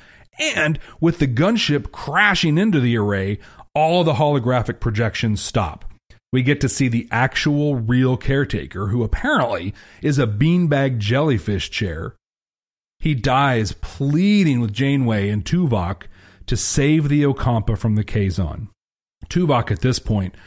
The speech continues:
offers to activate the program, sending Voyager back and getting everything back to normal. But Janeway, Janeway's concerned with the Okampa. They've gotten in this situation. She understands the situation they've been put in,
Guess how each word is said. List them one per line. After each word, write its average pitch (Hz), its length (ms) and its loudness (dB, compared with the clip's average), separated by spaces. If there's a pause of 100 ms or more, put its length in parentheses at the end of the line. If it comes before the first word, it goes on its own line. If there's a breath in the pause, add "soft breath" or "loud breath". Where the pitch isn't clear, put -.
(220 loud breath)
offers 127 380 2
to - 200 -4
activate 120 480 0
the 120 60 2
program, 95 560 0
sending 131 580 2
Voyager 113 420 2
back 117 540 -2 (340 loud breath)
and 104 140 -2
getting 117 240 2
everything 131 380 2
back 120 260 -2
to - 80 0
normal. 110 380 2
But 95 160 -4
Janeway, 131 580 0 (800 soft breath)
Janeway's 320 340 -2
concerned 190 520 0
with 156 100 0
the 127 160 2
Okampa. 120 680 0 (480 soft breath)
They've 110 120 0
gotten 151 260 4
in 147 100 6
this 135 180 2
situation. 123 960 0
She 175 240 0
understands 143 720 2
the 110 100 0
situation 113 640 0
they've 104 120 2
been 95 180 -2
put 262 220 0
in, 101 320 0